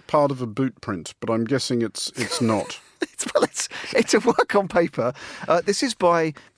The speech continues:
Speaker 2: Kwon Young-woo.
Speaker 1: Okay.
Speaker 2: I know, Andrew, you were about to say, not the late pioneer of the modern monochrome mo-,
Speaker 1: It
Speaker 2: movement.
Speaker 1: Words out of my mouth, Tom.
Speaker 2: Uh, for it is he, uh, t-, the t-, from the Tina Kim, uh, gallery. But what I like about this, you don't normally see really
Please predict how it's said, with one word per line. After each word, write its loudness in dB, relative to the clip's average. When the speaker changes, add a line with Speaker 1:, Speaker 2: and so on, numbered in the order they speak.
Speaker 2:
Kwon 2
Young-woo. 2
Speaker 1:
Okay. 2
Speaker 2:
I 4
know, 2
Andrew, 2
you 2
were 6
about 2
to -8
say, 2
not 4
the 4
late 2
pioneer 2
of -2
the -2
modern 2
monochrome 2
mo-, 0
Speaker 1:
It 0
Speaker 2:
movement. 2
Speaker 1:
Words 4
out 6
of -4
my 4
mouth, 2
Tom. -4
Speaker 2:
Uh, 4
for 2
it -4
is 0
he, 0
uh, 4
t-, -4
the 4
t-, 0
from 0
the 2
Tina 2
Kim, 2
uh, 2
gallery. 4
But 4
what 2
I 2
like -2
about 2
this, -4
you -2
don't 0
normally -2
see 0
really 0